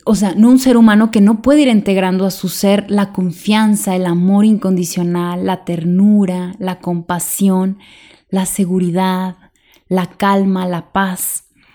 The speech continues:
Entonces es tan importante dar lo que,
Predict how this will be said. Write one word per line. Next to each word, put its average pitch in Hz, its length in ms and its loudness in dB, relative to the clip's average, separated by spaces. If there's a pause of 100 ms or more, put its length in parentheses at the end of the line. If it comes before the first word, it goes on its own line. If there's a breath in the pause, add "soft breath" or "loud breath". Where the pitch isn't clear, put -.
(420 soft breath)
Entonces 226 320 -2
es - 60 -10
tan 277 140 6
importante 196 680 2
dar 208 180 2
lo 226 200 0
que, - 440 -2